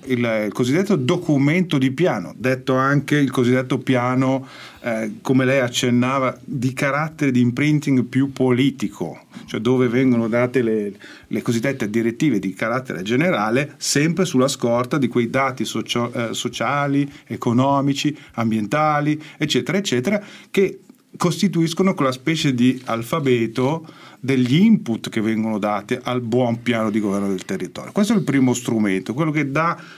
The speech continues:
come dire, le, le linee guida, le modalità per, eh, diciamo, l'esercizio di questa funzione di governo del territorio, cioè il documento, se vogliamo, più di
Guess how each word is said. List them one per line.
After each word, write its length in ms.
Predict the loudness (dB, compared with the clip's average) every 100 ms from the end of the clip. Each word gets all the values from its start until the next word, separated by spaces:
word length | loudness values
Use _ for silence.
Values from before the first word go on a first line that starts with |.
| -2
come 180 | 0 4
dire, 400 | 4 2 -2 -6 -20 -16 -4
le, 420 | 0 2 2 2
le 200 | 2 2
linee 340 | 2 4 4
guida, 500 | 4 4 6 4 0
le 160 | -2 2
modalità 800 | 4 4 2 2 2 0 -2 -6
per, 260 | -4 -4 -4
eh, 260 | -8 -12 -10
diciamo, 580 | -6 -2 -2 -2 -6 -4
l'esercizio 720 | 0 2 0 0 0 0 0
di 60 | -6 -4
questa 560 | -6 -4 -2 -2 -2 -6
funzione 600 | -2 2 2 2 2 2
di 100 | 2
governo 460 | 2 0 0 -2 -4
del 160 | -4
territorio, 480 | -4 -4 -4 -8 -8
cioè 160 | -4 -2
il 80 | 0
documento, 680 | 0 2 2 2 0 -2 -6 -6
se 160 | 2
vogliamo, 500 | 4 4 2 2 0
più 300 | 0 2 2
di 280 | 2 0